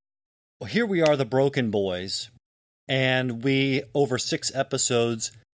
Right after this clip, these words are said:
have seen a man become fully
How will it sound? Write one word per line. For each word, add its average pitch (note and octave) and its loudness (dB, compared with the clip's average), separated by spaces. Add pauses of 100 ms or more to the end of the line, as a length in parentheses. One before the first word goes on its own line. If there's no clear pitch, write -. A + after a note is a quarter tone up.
(140)
have A#2 2
seen C#3 2
a C3 -2
man A#2 2 (680)
become A2+ 0 (360)
fully C3+ 0